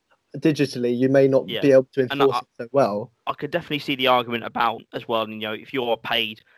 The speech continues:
Speaker 2: by the hour, well, then you want a physical clock in and clock out. And it, it's,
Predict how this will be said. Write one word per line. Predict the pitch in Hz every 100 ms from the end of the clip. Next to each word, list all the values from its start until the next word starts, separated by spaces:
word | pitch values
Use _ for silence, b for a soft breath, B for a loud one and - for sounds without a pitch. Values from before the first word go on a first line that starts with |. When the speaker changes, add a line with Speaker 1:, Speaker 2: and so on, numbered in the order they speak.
| b -
Speaker 2:
by | 120 110
the | 120
hour, | 117 101
well, | 104 110
then | 117 113
you | 113
want | 117 113
a |
physical | 104 117 117 113 107
clock | - 117 -
in | 107 104
and | 113
clock | - 107
out. | 107 76
And | 107
it, |
it's, | 98 117 120 117